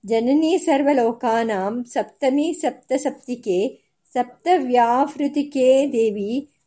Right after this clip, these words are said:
ನಮಸ್ತೆ ಸೂರ್ಯಮಂಡಲೆ। ಸೂರ್ಯದೇವರ ಅಶ್ವಗಳು ಏಳು, ಲೋಕಗಳು ಏಳು, ಭೂಗೋಳದಲ್ಲಿರುವ ದ್ವೀಪಗಳು ಏಳು, ಏಳು ಎಕ್ಕದ ಎಲೆಗಳನ್ನು ತೆಗೆದುಕೊಂಡು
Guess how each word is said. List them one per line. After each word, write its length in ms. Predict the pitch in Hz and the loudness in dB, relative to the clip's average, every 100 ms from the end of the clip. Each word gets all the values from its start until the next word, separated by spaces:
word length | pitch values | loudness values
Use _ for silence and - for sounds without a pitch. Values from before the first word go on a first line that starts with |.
| - | -8
ನಮಸ್ತೆ 680 | 220 262 302 - 285 302 302 | -2 0 -2 -4 0 2 2
ಸೂರ್ಯಮಂಡಲೆ। 1000 | - 254 254 262 247 220 202 190 202 190 - _ _ - | 0 -2 0 0 0 -2 -2 -2 -2 -4 -8 _ _ -10
ಸೂರ್ಯದೇವರ 600 | 269 285 359 311 320 294 302 - | -4 0 0 2 2 2 2 0
ಅಶ್ವಗಳು 600 | 233 - 240 226 226 226 | -8 -4 -4 -2 0 2
ಏಳು, 540 | 214 190 190 202 - _ _ _ | 2 0 -2 -4 -6 _ _ _
ಲೋಕಗಳು 500 | 233 294 349 330 269 | 0 0 2 2 2
ಏಳು, 600 | 269 220 196 208 208 202 _ _ - | 2 2 0 0 -2 -4 _ _ -8
ಭೂಗೋಳದಲ್ಲಿರುವ 920 | 233 277 302 311 320 294 277 285 262 269 262 - | -2 0 4 4 4 2 2 0 2 0 0 -4
ದ್ವೀಪಗಳು 520 | 226 247 277 247 233 | -6 -4 -2 -2 0
ಏಳು, 560 | 247 202 190 208 202 _ _ _ - | 0 0 0 -2 -4 _ _ _ -8
ಏಳು 460 | 220 247 262 311 | 0 2 4 2
ಎಕ್ಕದ 360 | 233 247 262 247 | 2 0 -2 0
ಎಲೆಗಳನ್ನು 760 | 247 233 220 214 202 202 220 233 | 0 0 0 0 -2 -2 -4 -4
ತೆಗೆದುಕೊಂಡು 960 | 233 208 202 208 190 175 180 226 247 | -4 -4 -2 -4 -6 -6 -2 0 0